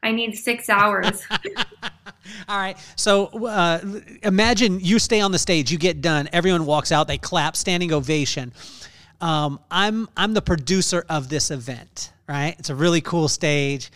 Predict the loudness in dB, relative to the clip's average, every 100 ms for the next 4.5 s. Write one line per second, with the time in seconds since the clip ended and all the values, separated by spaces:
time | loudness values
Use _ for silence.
0 | -20 -14 -6 -4 -2 -2 0 0 0 -2
1 | -4 -4 -6 -4 -6 -4 -4 -4 -6 -6
2 | -4 -4 -4 -6 -12 -20 _ -6 -4 -4
3 | -6 -8 -4 -4 -4 -10 -14 _ _ -6
4 | -2 -2 -2 -6